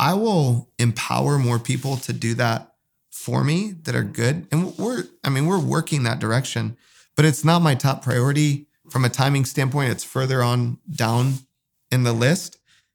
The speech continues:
And I think by the time I do that, then, you know, hopefully I'll have dealt with some other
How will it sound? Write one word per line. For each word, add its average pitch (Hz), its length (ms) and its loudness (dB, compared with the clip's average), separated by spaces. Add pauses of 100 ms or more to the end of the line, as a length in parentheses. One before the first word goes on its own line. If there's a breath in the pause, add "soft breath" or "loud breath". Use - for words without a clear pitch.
(220)
And 139 120 4
I 135 60 6
think 131 220 4
by 127 100 4
the 120 100 4
time 131 300 0
I 107 80 0
do 120 280 0
that, 104 400 -2
then, 107 340 -2 (720)
you 143 80 2
know, 120 260 2
hopefully 120 460 0
I'll 101 320 -4 (300)
have 110 160 0
dealt 110 180 0
with 107 140 0
some 107 200 -4
other 107 440 -4